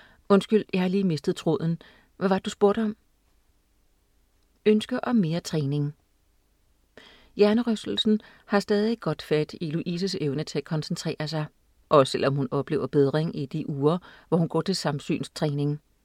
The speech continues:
"Da jeg startede, havde jeg et håb om, at der ville gå tre måneder, og så var jeg oppe og videre," siger hun, og nævner, at hun løbende møder folk, der spørger, om hun ikke snart skal i gang med at lave noget igen. Den usynlige hjernerystelse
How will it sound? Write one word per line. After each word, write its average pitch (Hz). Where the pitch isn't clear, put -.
"Da 202
jeg 208
startede, 226
havde 214
jeg 233
et -
håb -
om, 160
at 156
der 147
ville 135
gå -
tre -
måneder, 147
og 147
så 160
var 156
jeg 165
oppe 151
og 156
videre," 147
siger 139
hun, 143
og 151
nævner, 135
at 151
hun 131
løbende 139
møder 135
folk, 175
der 135
spørger, 202
om 185
hun 190
ikke -
snart -
skal 160
i 156
gang 151
med 160
at 156
lave 143
noget 147
igen. 143
Den 131
usynlige 139
hjernerystelse 156